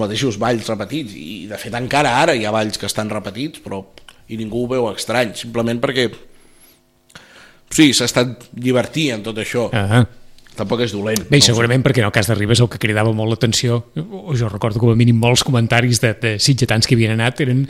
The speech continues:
Speaker 2: allò, mitja dotzena o vuit colles o deu de bastons, així, vinga, totes en, eh, o se-,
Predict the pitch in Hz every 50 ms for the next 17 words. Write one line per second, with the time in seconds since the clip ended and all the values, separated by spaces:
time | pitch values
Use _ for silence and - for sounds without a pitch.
0 | - - - - - 113 113 131 120 104 - - - - - - _ _ 120 120
1 | 120 107 135 123 113 120 117 120 127 127 120 127 120 101 123 127 - - - 135
2 | 123 117 127 120 117 127 117 120 123 120 123 107 120 - - 135 117 120 120 110
3 | 120 - - 131 107 110 127 - - - 113 - - 185 - 160 147 - 165 147
4 | 143 127 - - - - - - - - 165 - - 185 143 123 - - 160 170
5 | -